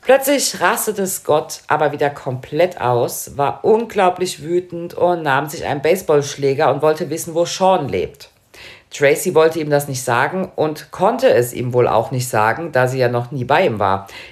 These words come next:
Ihre Treffen fanden ja nur auf dem Parkplatz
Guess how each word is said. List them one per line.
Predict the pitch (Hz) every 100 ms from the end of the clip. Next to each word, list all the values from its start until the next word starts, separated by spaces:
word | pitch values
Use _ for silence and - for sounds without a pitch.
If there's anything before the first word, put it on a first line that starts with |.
| _
Ihre | 131 143
Treffen | - 135 131 170 143 - - - _
fanden | _ 147 143 151 151
ja | 143
nur | 139 139 -
auf | 127
dem | 143 123
Parkplatz | - 147 - - 98 - - - -